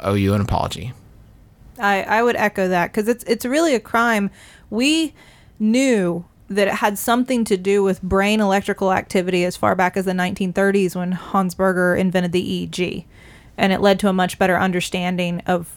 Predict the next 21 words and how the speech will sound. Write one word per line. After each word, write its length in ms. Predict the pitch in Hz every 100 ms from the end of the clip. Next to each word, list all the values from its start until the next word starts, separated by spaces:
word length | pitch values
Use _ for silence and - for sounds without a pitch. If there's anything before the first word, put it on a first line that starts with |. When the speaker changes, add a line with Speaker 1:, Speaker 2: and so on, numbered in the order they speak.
| -
Speaker 2:
of 320 | - 170 165
the 100 | 190
root 320 | 175 185 190 -
cause 320 | 196 175 180
of 80 | 175
the 80 | 170
disease. 540 | 175 190 220 214 190 - - -
We 120 | 220
had 220 | 208 226 208
treatments 480 | - 285 226 214 202
with 100 | 190
medications 760 | 202 185 - 214 240 214 190
that 140 | 185 -
worked, 320 | 185 185 - - - -
like 180 | 196 -
phenytoin 680 | - 220 202 - 226 226 185
in 140 | 175
nineteen 440 | 180 190 196 190 180
thirty-eight. 680 | 190 185 165 180 170 - - - - - - - _ _ _ - -
Dilantin, 520 | 190 180 185 180 185
an 140 | 180